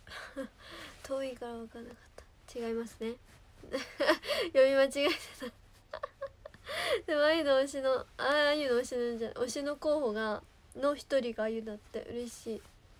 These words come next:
<laughs> 普通にちょっと遠いから間違えちゃった。熱と似てる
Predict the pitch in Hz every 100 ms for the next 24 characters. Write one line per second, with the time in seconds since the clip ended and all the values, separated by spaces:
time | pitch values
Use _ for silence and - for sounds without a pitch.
0 | - - - - - - 277 - 427 605
1 | 571 359 - - 277 277 294 294 285 311
2 | 285 247 269 269 254 240 233 233 262 247
3 | 233 - - - - - - - - 254
4 | 269 330 311 277 240 233 254 262